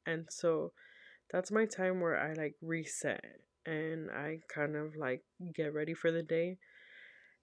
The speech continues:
And as far as, like,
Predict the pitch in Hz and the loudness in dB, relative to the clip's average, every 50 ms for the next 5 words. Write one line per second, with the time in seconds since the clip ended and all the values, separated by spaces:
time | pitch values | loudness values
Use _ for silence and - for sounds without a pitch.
0 | _ - - 160 160 156 156 160 165 165 160 160 160 165 - - _ _ _ 165 | _ 0 4 4 6 6 4 2 0 -2 -2 -4 -6 -8 -10 -16 _ _ _ -2
1 | 170 165 - - - - 165 170 170 175 156 95 190 202 202 196 - - 190 185 | -2 0 -4 -6 -2 0 2 2 2 2 2 2 2 2 2 2 0 -2 -2 -2
2 | 180 175 - | -2 -2 -4